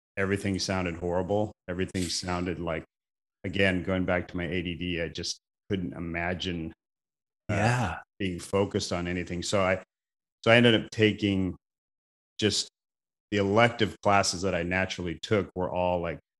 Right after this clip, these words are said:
Speaker 1: theater and film, photography, creative writing. And eventually I was like, "I have to pick a major." I was, like, four years in and I hadn't even picked a major.
Speaker 2: Yeah.
Speaker 1: And so I heard about this test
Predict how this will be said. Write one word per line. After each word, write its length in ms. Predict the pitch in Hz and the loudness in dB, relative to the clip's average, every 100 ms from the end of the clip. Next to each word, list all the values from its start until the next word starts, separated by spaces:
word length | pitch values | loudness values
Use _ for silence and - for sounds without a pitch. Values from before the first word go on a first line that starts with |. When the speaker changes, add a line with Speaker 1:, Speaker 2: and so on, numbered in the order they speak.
| _ - | _ -6
Speaker 1:
theater 240 | 95 98 | 0 2
and 160 | 104 101 | 2 0
film, 500 | - 120 117 107 92 | 0 4 6 4 2
photography, 1120 | - 90 110 110 107 101 - 95 90 90 82 - | -2 -4 2 2 2 -2 -2 -2 -2 -2 -4 -4
creative 300 | 104 104 101 | 0 0 2
writing. 500 | 107 104 104 98 87 - _ _ _ _ _ _ _ _ _ _ _ 104 | 2 4 4 2 -4 -8 _ _ _ _ _ _ _ _ _ _ _ 0
And 640 | 101 98 95 90 85 - - _ _ _ _ - | 2 2 0 -2 -6 -10 -18 _ _ _ _ -8
eventually 580 | 104 110 131 131 110 92 | 0 6 6 6 2 2
I 140 | 92 | 2
was 160 | 92 87 | 0 -2
like, 140 | 87 - 107 | -6 -4 -2
"I 80 | |
have 380 | 107 82 87 - | -2 0 -2 -2
to 80 | - - | -8 -10
pick 120 | 82 | -8
a 20 | |
major." 300 | 82 85 80 | -6 -6 -4
I 60 | 90 | -2
was, 140 | 101 | -2
like, 140 | 85 78 _ - | -4 -10 _ -8
four 200 | 92 92 | -4 -2
years 400 | 87 87 87 82 | -2 -4 -4 -6
in 500 | - 90 87 80 78 | -6 -6 -6 -6 -8
and 120 | 90 87 | -8 -6
I 240 | 85 82 - - | -6 -8 -12 -4
hadn't 220 | 90 85 | -4 -4
even 260 | 85 82 80 | -6 -8 -8
picked 220 | 87 - | -10 -8
a 20 | |
major. 500 | 78 82 85 98 98 - _ _ - | -8 -6 -6 -4 -6 -8 _ _ 4
Speaker 2:
Yeah. 260 | 113 98 - _ _ _ _ _ _ _ _ - | 6 6 0 _ _ _ _ _ _ _ _ -8
Speaker 1:
And 160 | 95 92 | -4 0
so 400 | - 104 104 - | 4 6 6 2
I 100 | 101 | 0
heard 220 | 95 110 | 4 4
about 240 | 101 95 90 | 4 2 0
this 180 | 80 - | -10 -8
test 720 | - 139 101 82 - - | 2 6 6 4 -2 -4